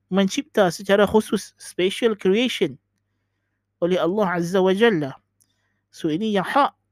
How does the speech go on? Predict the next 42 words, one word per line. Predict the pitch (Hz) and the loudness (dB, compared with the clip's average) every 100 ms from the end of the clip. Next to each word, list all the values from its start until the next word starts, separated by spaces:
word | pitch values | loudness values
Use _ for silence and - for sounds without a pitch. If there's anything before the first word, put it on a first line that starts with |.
| _ | _
Adapun | 160 160 - 190 | -6 -6 -2 -2
Darwin, | 160 151 190 262 | 0 0 -2 -2
bagi | 175 156 156 | -4 -4 -4
dia, | 214 262 | -2 -2
benda | 208 180 196 | -2 -2 -2
itu | 170 247 | -2 2
jadi | 196 202 | 2 2
sendiri, | 240 - 262 254 226 151 | -2 -2 0 0 -2 -4
berubah | 160 185 220 220 180 | -2 0 2 2 0
dari | 180 185 | 0 0
satu, | 180 - 196 - | -2 -4 -8 -6
dalam | - 180 180 | -2 0 0
tempoh | 208 214 - 190 | 0 0 0 0
masa | 180 202 214 | 0 -2 0
yang | 180 185 254 _ _ _ _ _ _ _ _ _ | 2 2 -2 _ _ _ _ _ _ _ _ _
panjang. | 214 240 240 160 139 | 0 4 4 2 -4
Nas'alullah | - 165 - 175 170 202 170 165 | -10 -10 -6 -2 0 0 -2 -4
al-afiyah. | 147 160 175 233 247 _ - - | -6 -4 0 0 -2 _ -20 -20
Hakikatnya | - 165 170 165 175 156 214 | -14 -10 -8 -2 -2 0 -2
dia | 214 202 | 2 2
hanyalah | 185 180 190 | 2 2 0
cuba | - 185 190 | 0 2 2
nak | 180 | 2
mengingkari | 156 165 165 175 185 220 | 0 -2 0 0 0 0
kewujudan | 185 170 175 175 208 170 | 2 4 4 4 4 2
Tuhan. | 165 156 131 - | 0 -2 -4 -8
InsyaAllah | 190 214 180 220 208 - _ _ _ _ | -6 -2 2 0 0 -10 _ _ _ _
pada | - 175 | -4 -2
siri | 165 - 220 196 | 0 -2 -2 -2
yang | 170 | -4
akan | 180 175 | -4 -2
datang, | 165 180 233 | -2 -2 -6
ini | 185 196 202 | -4 -4 -4
untuk | 196 180 180 | -6 -6 -6
siri | - 170 170 | -2 -2 -2
ini, | 214 247 | -2 -4
cukuplah | - 175 196 165 | -6 -4 -2 -2
kita | 180 175 170 | -2 -2 0
bincangkan | 170 - 170 165 | -2 -2 -2 -4
sekadar | - 175 170 | -2 0 2
itu, | 160 247 | 2 0
iaitulah, | 196 160 175 196 | -2 2 2 2